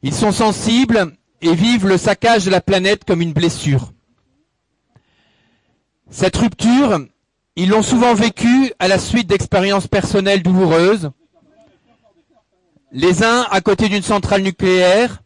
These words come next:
ou d'une grosse industrie qui a rendu des proches malades,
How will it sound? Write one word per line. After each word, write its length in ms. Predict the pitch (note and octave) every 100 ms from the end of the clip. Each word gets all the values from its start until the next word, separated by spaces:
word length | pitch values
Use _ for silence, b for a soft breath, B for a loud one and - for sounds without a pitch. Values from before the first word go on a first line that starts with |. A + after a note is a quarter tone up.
| _ _ _ _ _ _ _ _
ou 240 | G3 A3+ G#3+
d'une 180 | F#3+
grosse 260 | E3 F3+ G3+
industrie 680 | F#3 F3 E3+ - G3+ A#3 B3+ _ _ _ _ _ _ _ _ _
qui 120 | -
a 60 | F3+
rendu 260 | F#3 F3+ F#3+
des 140 | F3+
proches 300 | - G3 F3+
malades, 460 | F#3 E3+ F3+ F#3+